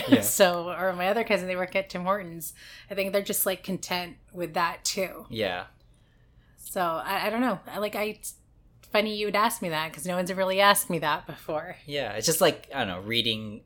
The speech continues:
Speaker 1: like, reading the woo-woo, reading Chop Suey Nation, and then, like, all that s-, and then just, like, watching all those videos of how Chinese food came to, like, America and stuff. Like,
Speaker 2: Yeah,
Speaker 1: I'm curious to know
Speaker 2: Delta,
Speaker 1: what
Speaker 2: yeah.
Speaker 1: the Filipino side of that is, you know what I mean? Like, what is the equivalent of that?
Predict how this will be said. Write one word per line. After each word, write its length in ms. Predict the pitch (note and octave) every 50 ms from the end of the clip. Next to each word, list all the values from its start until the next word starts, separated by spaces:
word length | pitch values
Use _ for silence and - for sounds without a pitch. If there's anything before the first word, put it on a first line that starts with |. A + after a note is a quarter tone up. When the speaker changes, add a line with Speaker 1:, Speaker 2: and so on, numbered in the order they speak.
| _
Speaker 1:
like, 320 | A#2 A2+ A#2 A2+ A2 - A2+
reading 320 | A2+ A#2 A2+ A#2 A2+ A2
the 80 | A2 G#2+
woo-woo, 760 | G#2+ G#2+ G#2 G2+ F#2+ G2+ G2+ G2+ G2 G2 G2 A2 A#2+ B2 - - - _
reading 640 | A#2 A2 G#2+ G#2 G2+ G#2 G2+ G2+ G2+ G2+ G2+ G2 - - _ _
Chop 220 | - - - G2+ -
Suey 220 | - - G#2+ G2+
Nation, 640 | F#2+ F#2+ F#2 F2+ - - G#2+ G2 G2 G2 F#2+ F#2 F#2+
and 160 | G2 F#2+ F#2
then, 320 | F2+ F2+ F2+ F2+ F2 F#2 - - _ _ - - -
like, 220 | F#2+ F2 - - - -
all 100 | G#2 F#2+
that 120 | F2+ F#2
s-, 120 | - - - _
and 120 | - G#2 G2+
then 220 | G2+ G2+ G2 G2+ G#2
just, 160 | G#2 G2 -
like, 260 | D#3+ C#3+ A#2 A2 -
watching 420 | A2 G#2 G#2+ G#2+ - - A2+ G2+
all 140 | G2 G2 G2
those 260 | G2 G2+ G2 F#2 -
videos 380 | G2 G2 F#2+ F#2 G2 F#2+ F2+ -
of 140 | F#2+ F2+ -
how 340 | - G2 F#2 F#2 F2+ F2 - - - - - -
Chinese 340 | - - A#2 G2+ G2+ F#2 -
food 200 | - G#2+ G2+ -
came 260 | - - G2 F#2+ F#2+ F2
to, 120 | - G2
like, 200 | F#2 F2 F#2 F#2 -
America 360 | F2+ F2 F2+ F2+ G2 - -
and 80 | E3+ -
stuff. 200 | - D3 - -
Like, 120 | - -
Speaker 2:
Yeah, 140 | A3 A3 G#3+ -
Speaker 1:
I'm 80 | G#2+
curious 240 | - - G#2+ G2+ -
to 60 | D#3+ D#3+
know 60 | G#2 G2+
Speaker 2:
Delta, 180 | F3+ E3 F3+ F3+ - - - -
Speaker 1:
what 80 | - A2+ -
Speaker 2:
yeah. 20 |
Speaker 1:
the 100 | - A2
Filipino 500 | - - A#2+ A#2 A#2+ A#2 - D3+ F#3 E3
side 240 | - - F#2 F2 E2+
of 60 | D#2+
that 180 | E2 D#2+ D#2 -
is, 240 | C#2+ D#2+ F2+ - G#2
you 60 | F#2
know 40 | F2+
what 40 |
I 20 | F2+
mean? 120 | F#2+ F#2+
Like, 140 | F2 F2 -
what 140 | G#2+ G#2+ F#2+
is 160 | G#2 G2+ -
the 100 | - G2
equivalent 420 | F2 - - G2+ F2 D#2+ F2+ - -
of 80 | - -
that? 220 | C#2+ D2+ - -